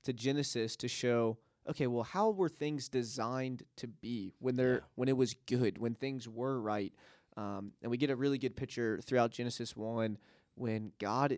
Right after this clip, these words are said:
Speaker 1: is creating things, and he keeps saying, "It was good, it was good,
Speaker 2: Mm-hmm.
Speaker 1: it was good." And then he gets to man, and he goes, like, extra long and, and saying how he creates them specifically in his image, and,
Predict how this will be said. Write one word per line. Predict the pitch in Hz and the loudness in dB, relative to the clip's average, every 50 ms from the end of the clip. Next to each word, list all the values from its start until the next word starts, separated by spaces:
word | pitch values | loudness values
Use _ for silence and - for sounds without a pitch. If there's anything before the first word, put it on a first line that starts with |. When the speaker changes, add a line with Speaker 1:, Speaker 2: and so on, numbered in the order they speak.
| - - | 0 2
Speaker 1:
is | 123 123 117 117 113 113 117 113 - - _ _ _ | 4 4 4 4 4 2 2 -2 -4 -6 _ _ _
creating | - - - - 131 123 110 117 131 127 123 120 - | -12 -8 -6 -4 -2 -2 -2 -2 -2 -4 -6 -8 -8
things, | - 104 101 101 95 - - - - _ _ _ _ _ | -8 -8 -8 -8 -10 -12 -16 -18 -20 _ _ _ _ _
and | 120 117 117 | -4 -4 -4
he | 113 | 0
keeps | - - 156 - - | 0 0 0 2 2
saying, | - 139 135 127 | 2 2 4 2
"It | - - 117 | 2 0 0
was | 117 113 110 - | 0 -2 -2 -4
good, | - - 110 127 120 104 101 95 - - | -4 -2 0 2 2 2 0 -2 -6 -8
it | - 110 | -8 -6
was | 107 113 110 - | -4 -6 -6 -6
good, | - - 135 135 127 117 107 113 | -4 -2 0 2 2 2 0 -2
Speaker 2:
Mm-hmm. | 117 113 - - | -4 -8 -10 -10
Speaker 1:
it | 113 | -10
was | 110 113 - | -8 -10 -12
good." | - - 139 139 135 131 120 107 92 - _ _ _ _ _ _ _ _ _ - | -12 -8 -6 -4 -2 -2 -2 -2 -4 -6 _ _ _ _ _ _ _ _ _ -4
And | 120 120 120 | -4 -2 0
then | 143 151 151 147 143 139 - - - | 0 2 2 2 0 -2 -6 -10 -14
he | - 147 | -12 -6
gets | 127 143 139 - - | -4 -4 -2 -2 0
to | - 123 | -2 -2
man, | 110 107 107 120 135 135 120 98 95 - - - | 0 -2 -2 0 0 2 0 0 -2 -4 -6 -4
and | 120 120 | -2 0
he | 123 | 2
goes, | 110 139 131 131 117 | 6 8 8 8 8
like, | 127 120 117 - - | 6 4 4 2 2
extra | - 139 - - - - 151 135 | 2 2 2 0 -2 -4 -2 -2
long | 123 120 120 120 120 117 110 107 98 | 0 0 0 0 0 0 0 -2 -4
and, | 104 104 - | -6 -6 -6
and | - 120 | -8 -8
saying | - - 123 120 120 117 117 127 | -6 -6 -6 -4 -4 -6 -6 -6
how | - 135 127 | -4 -2 -2
he | 123 113 - - | -2 -2 -4 -10
creates | - - 131 117 117 120 - - | -8 -4 -2 0 -2 -2 -2 -4
them | 127 120 | -4 -4
specifically | - - - 127 117 - - - - 151 - - 131 - - 120 113 107 101 101 - _ _ _ _ _ - | -4 -4 -4 -4 -2 -2 -2 0 0 0 0 0 -4 -4 -2 -2 -2 -2 -2 -4 -8 _ _ _ _ _ -4
in | 147 151 147 | -2 -2 0
his | 143 131 123 | -2 -2 -2
image, | 139 135 131 123 117 113 104 - - - | -2 -2 -2 -2 -2 -4 -4 -6 -8 -6
and, | 113 110 107 107 104 101 | -6 -4 -4 -4 -6 -8